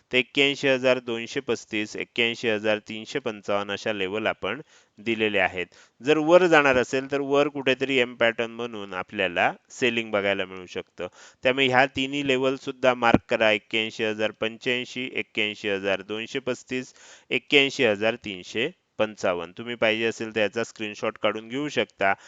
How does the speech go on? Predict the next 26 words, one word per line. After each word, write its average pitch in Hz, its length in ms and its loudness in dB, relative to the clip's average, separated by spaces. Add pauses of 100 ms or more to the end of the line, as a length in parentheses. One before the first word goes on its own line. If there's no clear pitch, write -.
(200)
आणि 123 300 2
त्यानंतर 120 500 0
तुमच्या 113 360 -6
चार्टवर 110 540 2
सुद्धा 104 440 0 (340)
या 110 160 2
मार्क 104 340 4 (100)
करून 98 280 -6
ठेवा. 87 280 -2 (300)
इथे 143 260 0
सुद्धा 147 400 4
सेम 143 400 0
त्याच 139 260 4
पद्धतीनं 131 540 -4
आपल्याला 113 540 2 (300)
तेजी 123 280 -2
होताना 107 520 -2 (220)
बघायला 113 380 4
मिळाली 90 420 -4
आहे. 87 60 -4 (320)
आपण 127 280 -2
पंधरा 123 340 0
मिनिटाच्या 131 380 -2
टाइम 120 220 0
फ्रेममध्ये 123 440 -4
दिस-, 139 260 -6